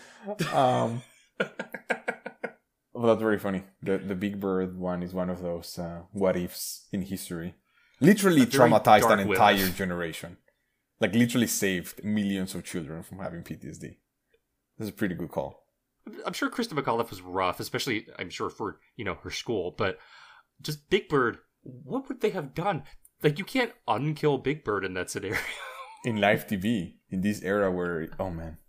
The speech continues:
Speaker 1: Wow, that's a great fact. That's a great A U A. <laughs> The space era A U As.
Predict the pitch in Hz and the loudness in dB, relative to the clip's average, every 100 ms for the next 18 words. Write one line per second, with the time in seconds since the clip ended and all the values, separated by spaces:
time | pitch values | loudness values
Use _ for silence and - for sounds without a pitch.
0 | _ _ _ _ _ _ _ _ _ _ | _ _ _ _ _ _ _ _ _ _
1 | _ _ _ _ - - - 87 73 - | _ _ _ _ -18 -16 -8 -4 -4 -8
2 | _ 117 117 92 - 85 - - _ 107 | _ -6 -2 -4 -2 -4 -4 -20 _ -8
3 | 104 95 90 85 85 - _ _ _ _ | -2 0 0 -2 -6 -10 _ _ _ _
4 | _ - - - - _ - - 139 117 | _ -12 -10 -10 -16 _ -10 -4 -2 -2
5 | - 101 95 101 92 90 90 87 85 - | 0 0 2 2 2 2 0 -2 -6 -12